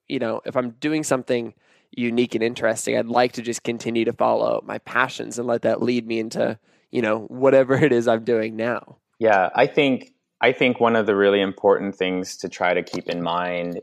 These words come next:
Speaker 2: is to never be a slave to your own creation,
Speaker 1: Mm.
Speaker 2: right?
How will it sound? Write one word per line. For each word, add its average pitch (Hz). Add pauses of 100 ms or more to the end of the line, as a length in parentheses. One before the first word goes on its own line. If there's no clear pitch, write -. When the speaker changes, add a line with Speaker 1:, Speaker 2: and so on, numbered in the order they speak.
Speaker 2:
is 87 (160)
to 92
never 87
be 90
a 85
slave 82
to -
your 80
own 80
creation, 90
Speaker 1:
Mm. 117
Speaker 2:
right? 95